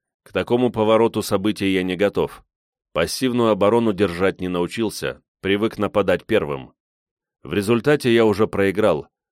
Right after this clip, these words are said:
с домом номер двадцать три. И если ни одна комиссия в этом меня не упрекнёт, то самому себе я могу признаться, что был нерешителен и благодушен.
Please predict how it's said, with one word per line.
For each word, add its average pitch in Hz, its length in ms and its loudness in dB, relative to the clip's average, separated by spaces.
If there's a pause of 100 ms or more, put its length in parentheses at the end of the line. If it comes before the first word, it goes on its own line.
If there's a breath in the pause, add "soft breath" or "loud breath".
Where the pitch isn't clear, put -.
с 76 160 -14
домом 107 320 2
номер 101 260 0
двадцать 92 440 -4
три. 139 260 -6 (540)
И 85 100 -2
если 98 320 2
ни 101 120 0
одна 98 240 0
комиссия 101 520 -2
в 90 60 -2
этом 90 220 -2
меня 87 240 -4
не 85 100 -4
упрекнёт, 85 640 -4 (360)
то 85 120 0
самому 104 420 0
себе 107 500 -2 (360)
я 82 220 0
могу 127 260 0
признаться, 117 560 0
что 101 220 -2
был 101 240 2
нерешителен 104 720 -2
и 98 160 -10
благодушен. 85 800 -4